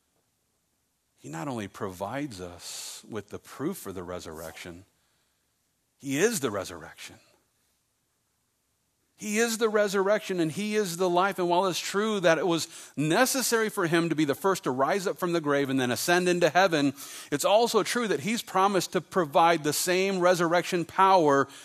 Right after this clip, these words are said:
to those who will repent and trust in him. And with that being the case, those who trust in him can have great confidence as we look forward to the fu-, future. You know, if you're looking at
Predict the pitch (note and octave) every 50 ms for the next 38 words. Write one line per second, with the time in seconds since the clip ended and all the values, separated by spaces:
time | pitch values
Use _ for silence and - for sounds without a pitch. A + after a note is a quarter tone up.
0 | - - - F#3+ D#3+ D3 E3 E3 E3+ F3 D#3+ - F3 D3+ C#3+ C#3 C3+ B2+ A#2 -
1 | - F#3 F#3 G3+ G#3+ - - - - - - _ D3+ C3+ C3+ - - - F#3 E3+
2 | D#3+ F3 - - - - - D3+ C3+ C3 B2+ G#2 C3+ C3+ C3+ B2 A#2 A#2+ A#2+ A#2+
3 | A#2+ B2 - D#3+ D#3+ D#3+ C#3+ D3 C#3+ C3+ B2+ B2 A2+ - - D3+ C#3 C3 A#2+ A#2
4 | - - - - - - _ - C#3 C#3+ D3+ D3+ D3 D3+ C#3 - - E3+ D3+ C#3+
5 | - - C#3 B2+ C3+ C#3 C3+ C#3 C3+ B2+ B2+ C3 C3 A#2 A2+ A2+ A2+ B2 C#3 C#3
6 | C3+ - - - B2+ A2+ A2 G2+ - A2+ G#2 G2+ G2+ - - - - - - -
7 | _ B2+ G#2+ A2+ A2+ A2 A2+ A2 - - C3 A2 G#2 G#2 F#2+ F#2 F#2+ G2 F#2 -
8 | - G2 G2+ - - A2 G2+ G2+ - - F#2 F2 - _ _ _ _ _ _ _
9 | _ _ _ _ _ _ _ _ _ _ _ _ _ _ _ _ _ _ _ _
10 | _ _ _ _ _ _ _ _ _ _ _ _ _ _ - - C#3+ B2 B2 A#2+
11 | - C3+ B2 A#2+ B2+ B2+ - C#3+ A#2+ B2 A#2+ A#2+ A#2+ A#2 A2+ -